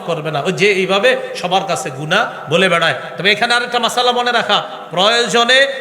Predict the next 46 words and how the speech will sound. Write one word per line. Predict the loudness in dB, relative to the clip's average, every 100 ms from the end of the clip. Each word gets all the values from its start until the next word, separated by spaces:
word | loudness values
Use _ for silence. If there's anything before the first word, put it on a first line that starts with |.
| -4
যেই | 0 0
গুনাহ | 0 0 0
আমি | -2
ছাড়তে | -4 -6 -2 0
পারি | 0 0
না, | 0 0 -2 -6
আমার | -2 0
ওই | 0
গুনাহের | -2 -2 0 0 0
কথাটা | -4 -4 -2 0 -2 -4 -12 -4
যার | 0 0
সাথে | -2 -2 0
আমার | 0 0 -2
আত্মশুদ্ধির | -2 -4 -8 -10 -10 -8 -6
সম্পর্ক, | -4 -4 -4 -2 -2 0 -2 -2 -8 -4
তাকে | -4 0 2 2
বলা | 2 0 0
যাবে | -2 -2
প্রয়োজনে, | -2 -4 -4 -2 0 -2
সকলের | -2 -4 0 0 2 2 0
কাছে | -4 -2 -2
বলে | -2 -2
বেড়ানো | 0 2 2 4 4 4 2 -8 -6
যাবে | -6 -6
না। | -10 -12 -16 -18 -4
বলা | 0 2
যে | 2 2
যাবে, | 2 2
এটার | 2 0
দলিল | 2 0 0
কি? | -4 -6 -4
এই | 2
যে |
এক | 2 2
ব্যক্তি | -2 2
আইসা | 2 2
নবীর | -2 -2 -2
কাছে | -2 -2
গুনাহ | -2 -2
প্রকাশ | 0 -2 -2
করছে, | -8 -10 -14 -12
এই |
যে | -12 -14 -20 -20 -6
এক | -4 -2
ব্যক্তি | -2 0
আইসা | -2 -2 -8